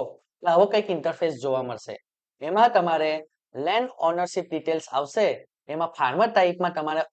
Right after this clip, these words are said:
ઓનર સિલેક્ટ કરવાનું રહેશે. ત્યારબાદ ઓક્યુપેશન ડિટેલ્સ છે એમાં તમારે બંને ચેકબોક્સ પર ક્લિક કરવાનું રહેશે. ત્યાર પછી તમારે અહીં ફેચ લેન્ડ ડિટેલ્સ પર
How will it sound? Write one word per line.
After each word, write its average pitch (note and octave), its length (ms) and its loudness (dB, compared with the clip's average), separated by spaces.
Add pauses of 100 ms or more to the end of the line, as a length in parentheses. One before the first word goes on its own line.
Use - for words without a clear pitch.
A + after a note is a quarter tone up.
ઓનર D#3 260 -2
સિલેક્ટ C#3 300 -6
કરવાનું B2+ 320 -2
રહેશે. A2 280 -10 (540)
ત્યારબાદ C#3+ 400 2 (580)
ઓક્યુપેશન A#3 500 2
ડિટેલ્સ G3+ 440 2
છે G3 100 2 (360)
એમાં F3+ 180 -2
તમારે F#3+ 280 0
બંને D#3+ 280 0
ચેકબોક્સ D#3+ 480 -2
પર G#3+ 120 2 (240)
ક્લિક F3 220 -2
કરવાનું C#3 400 0
રહેશે. A#2 300 -8 (720)
ત્યાર D3 260 0
પછી D3 300 -4 (400)
તમારે D3+ 340 0 (200)
અહીં G3+ 200 -2 (100)
ફેચ G#3 220 4 (180)
લેન્ડ F3+ 200 2
ડિટેલ્સ D#3+ 400 -2
પર D#3 180 2